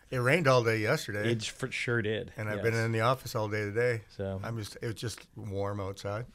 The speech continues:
Speaker 2: Oh, my goodness, yes, it is. It, actually, today was the first day it felt like a summer day.
Speaker 1: Yeah.
Speaker 2: So, but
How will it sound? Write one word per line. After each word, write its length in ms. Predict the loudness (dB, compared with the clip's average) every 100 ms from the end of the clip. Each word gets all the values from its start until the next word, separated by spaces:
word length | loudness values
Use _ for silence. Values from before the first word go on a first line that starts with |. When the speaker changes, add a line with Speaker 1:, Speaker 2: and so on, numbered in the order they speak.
| -4
Speaker 2:
Oh, 220 | 2 2
my 160 | 2 -2
goodness, 420 | -2 -2 -4 -4
yes, 320 | -2 -2 -4
it 100 | -4
is. 280 | -2 -2 -4
It, 220 | -2 -2 0
actually, 380 | 0 2 2 2
today 180 | 4
was 100 | 6
the 60 | 4
first 280 | 4 2 2
day 140 | 0
it 80 | 0
felt 280 | 2 0 0
like 300 | -2 -4 -8 _ _ _ _ _ -6
a 60 |
summer 440 | -4 0 2 2 0
day. 300 | -6 -16 -20 _ _
Speaker 1:
Yeah. 180 | -16 -16 -20 _
Speaker 2:
So, 400 | -12 -8 -8 -10 -14 -18 -18 -14
but 200 | -12